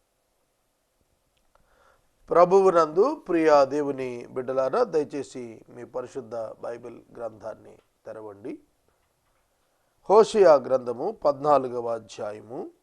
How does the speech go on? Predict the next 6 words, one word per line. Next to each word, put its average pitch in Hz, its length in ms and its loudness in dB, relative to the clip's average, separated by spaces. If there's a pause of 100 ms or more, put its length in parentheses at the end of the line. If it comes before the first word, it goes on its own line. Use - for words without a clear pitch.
(400)
నాలుగవ 143 680 0
వచనము. - 600 -20 (1800)
ఇస్రాయేలును 208 760 8
గుర్చి 156 460 -6
ప్రభువు 151 400 -4
మాట్లాడుతున్నాడు. 123 1300 -8